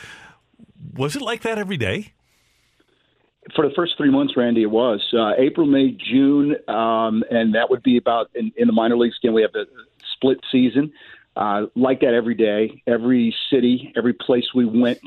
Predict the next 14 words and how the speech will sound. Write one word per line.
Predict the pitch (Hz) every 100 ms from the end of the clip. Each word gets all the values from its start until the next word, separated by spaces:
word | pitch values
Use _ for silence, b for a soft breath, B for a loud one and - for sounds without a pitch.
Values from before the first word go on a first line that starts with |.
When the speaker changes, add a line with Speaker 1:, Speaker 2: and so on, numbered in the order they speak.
| -
Speaker 2:
to. | 120 110 B B B -
I | 156
think | 160 247 -
slowed, | 170 156 147 131
uh, | 123 131 -
things | 160 - - - - -
started | 151 156 143 -
slowing | - 135 127 117
down | 117 117 113 104
sometime | 120 110 127 113 107
July | 117 107 101 104
or | 101 101
August, | 101 101 107 98 -
but, | 104 98 98